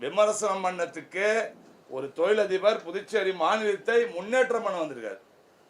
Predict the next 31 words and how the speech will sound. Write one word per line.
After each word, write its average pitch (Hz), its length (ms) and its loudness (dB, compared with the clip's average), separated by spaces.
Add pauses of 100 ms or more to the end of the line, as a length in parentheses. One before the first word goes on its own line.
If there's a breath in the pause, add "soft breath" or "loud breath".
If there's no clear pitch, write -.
(340)
முன்னேற்றம் 214 380 -2
பண்ண 220 240 -2
மக்களுக்கு 226 500 2
உதவி 247 240 2
பண்ண 226 180 0
வந்திருக்காரு. 165 400 -2 (360)
இன்னைக்கு 175 300 0
அவர் 165 220 6
தொகுதியில 226 360 2
பண்ணிக்கிறாங்க, 190 360 0
நாளைக்கு 196 340 2
என் 214 140 0
தொகுதியில 214 260 2
அறக்கட்டளை 196 300 0
வச்சு 180 120 -8
பண்ணலாம், 175 280 0
நாளைக்கு 180 440 -4 (280 loud breath)
அண்ணன் 196 220 -4
அங்காளம் 208 400 2
தொகுதியில 196 300 0 (500)
பண்ணலாம், 185 340 0
அண்ணன் 185 200 -4
சிவசங்கரன் 214 560 0
தொகுதியில 196 260 0
நாளைக்கு 180 240 2
அறக்கட்டளை 185 260 0
வச்சு 170 100 -6
பண்ணலாம். 190 360 -2 (300 loud breath)
ஏழு 214 360 4
சட்டமன்ற 202 420 -2
தொகு-, 180 220 -6